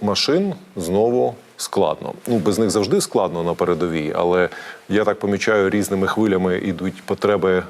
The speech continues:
наших Збройних сил. Були потреби в машинах, були потім потреби в дронах.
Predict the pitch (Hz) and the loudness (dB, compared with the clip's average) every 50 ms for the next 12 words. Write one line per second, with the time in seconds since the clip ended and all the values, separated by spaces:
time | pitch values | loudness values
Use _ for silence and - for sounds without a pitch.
0 | - - 98 90 87 - 98 85 80 76 95 101 98 95 95 101 95 - - - | -8 -6 -4 -4 -4 -2 -4 -6 -4 -2 0 2 2 2 0 -2 -2 -4 -2 0
1 | 160 165 165 160 143 - - - - - - - - - 85 90 92 - - - | 0 2 2 0 0 -4 -8 -16 -20 -20 -20 -14 -8 -4 -2 -2 0 0 -2 0
2 | - 95 92 80 87 85 85 95 98 - - 165 170 165 143 120 - - 90 85 | 0 0 0 2 0 0 0 -2 -2 -2 0 0 2 2 0 0 0 0 0 0
3 | 85 - - 85 90 82 71 - 85 - 90 90 80 92 90 92 - 135 156 156 | 0 0 -2 -2 -2 -2 -2 -2 -2 0 0 0 0 0 0 0 0 0 2 2
4 | 151 139 120 - | 0 0 -2 -4